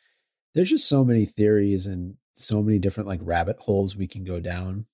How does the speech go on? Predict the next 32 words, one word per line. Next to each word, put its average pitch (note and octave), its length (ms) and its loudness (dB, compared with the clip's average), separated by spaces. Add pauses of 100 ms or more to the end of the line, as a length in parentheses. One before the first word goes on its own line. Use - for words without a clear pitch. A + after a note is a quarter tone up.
(180)
with C3 200 -6
each B2 260 -2
of G#2 100 0
these G#2 400 2
and F2 260 -8 (340)
pulling G2 280 -2
on F2+ 180 -6
different F2 380 -10
threads G#2+ 460 0
and, F2 280 -10
and, E2+ 240 -14
like, F2 180 -16
really G#2 440 2
drilling G2 340 0
down F#2+ 240 2
on F#2 140 -4
certain F#2+ 340 -4
words F#2+ 380 -2
like F2 180 -6
we E2+ 80 -10
were E2+ 100 -6
just E2+ 240 -12
doing E2+ 300 -10
with, E2 200 -12 (680)
with F#2 240 -4
twin F2 360 2
and E2+ 120 0
what E2+ 180 -4
that F2 200 0
could F2+ 180 -4
mean. F2 280 -2
So D#2+ 400 -2